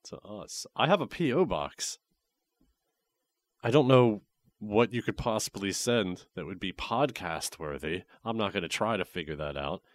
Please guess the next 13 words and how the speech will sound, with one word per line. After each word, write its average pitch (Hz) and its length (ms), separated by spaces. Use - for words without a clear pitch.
but 113 100
it 110 60
might 110 160
be 98 120
handy 90 260
for 95 140
contest 90 720
or, 78 200
I 170 80
mean, 107 200
I 170 180
would 135 160
like 101 320